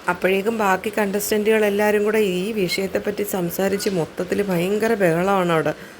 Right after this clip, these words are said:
നടക്കുന്നത്. ആര്യൻ പഴയ കാര്യങ്ങൾ പറഞ്ഞത്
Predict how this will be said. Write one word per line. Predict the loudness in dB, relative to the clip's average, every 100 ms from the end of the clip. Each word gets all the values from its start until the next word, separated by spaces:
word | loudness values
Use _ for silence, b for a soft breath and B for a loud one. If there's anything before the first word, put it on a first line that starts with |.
| B -2
നടക്കുന്നത്. | 0 0 0 -2 -6 -10 B B -6
ആര്യൻ | -2 2 2 2 0
പഴയ | 0 2 2
കാര്യങ്ങൾ | 2 0 0 0 0 0
പറഞ്ഞത് | -2 0 0 -2